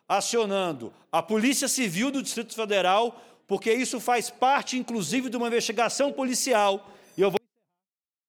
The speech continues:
de uma investigação policial que envolve uma osc e uma organização envolvida num caso de corrupção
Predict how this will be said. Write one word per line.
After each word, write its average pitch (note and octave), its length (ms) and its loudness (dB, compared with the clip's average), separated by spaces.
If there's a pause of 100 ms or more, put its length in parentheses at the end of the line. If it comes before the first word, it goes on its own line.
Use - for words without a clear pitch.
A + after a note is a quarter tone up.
(360)
de G3 120 -4
uma A#3+ 100 2
investigação B3 640 2
policial B3+ 600 2
que C4+ 100 -4
envolve B3 680 2 (600)
uma A#3+ 280 6
osc C4 460 2
e C#4 40 2
uma C#4+ 120 2
organização B3 880 2
envolvida B3+ 680 2
num C4 140 -2
caso B3 440 0
de A#3+ 120 -10
corrupção B3+ 760 2